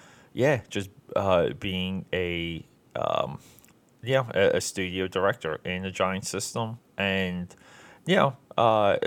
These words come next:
during a time too where Hollywood just, just made movies. Um, they, they weren't making franchises. Uh, it's, it's kind of funny how, how Hollywood transitioned from being sequel happy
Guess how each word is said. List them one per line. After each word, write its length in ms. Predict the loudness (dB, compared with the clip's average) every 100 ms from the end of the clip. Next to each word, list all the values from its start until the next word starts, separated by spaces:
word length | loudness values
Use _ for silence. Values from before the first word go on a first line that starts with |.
| -2 0
during 240 | 0 0
a 60 | -2
time 240 | -2 -2
too 260 | -2 -2 2
where 220 | 2 4
Hollywood 540 | 4 4 2 -4 -6
just, 300 | -6 -10 -8
just 200 | -10 -6
made 240 | -6 -6 -4
movies. 460 | -4 -6 -10 -14 _ -2 2
Um, 380 | 2 2 -2 -10 -4
they, 180 | 0 0
they 160 | 2 0
weren't 320 | 0 -2 -2
making 640 | -6 -4 -4 -4 -6 -10 -6
franchises. 800 | -2 -2 2 2 2 -4 -10 -12 -20 _ -20 _ _ _ _ _ _ _ _ _ -20 _ -20 -20 -20 -20 -4
Uh, 300 | 4 8 8 6
it's, 200 | 2 0
it's 120 | 0
kind 180 | 4 4
of 100 | 4
funny 220 | 2 0
how, 420 | 2 4 6 4 0
how 180 | 0 2
Hollywood 400 | 2 0 -4 -8
transitioned 600 | -8 -6 -6 -8 -8 -8
from 180 | -8
being 240 | -8 -8 -8
sequel 380 | -10 -6 -2 0
happy 380 | 0 -4 -10